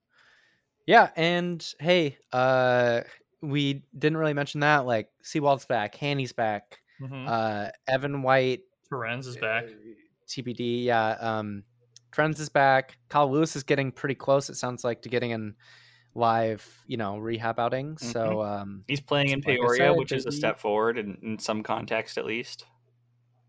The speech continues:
Speaker 1: Yeah. Um, and Taylor Trammell's, like, a month out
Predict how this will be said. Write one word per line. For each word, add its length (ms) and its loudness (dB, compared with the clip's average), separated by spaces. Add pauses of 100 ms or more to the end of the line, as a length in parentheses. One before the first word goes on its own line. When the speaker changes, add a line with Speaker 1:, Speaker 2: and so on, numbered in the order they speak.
(120)
Speaker 1:
Yeah. 300 -4 (760)
Um, 560 -6 (1160)
and 220 -8
Taylor 200 -6
Trammell's, 360 -10
like, 100 -12
a 40 -10
month 220 -12
out 200 -12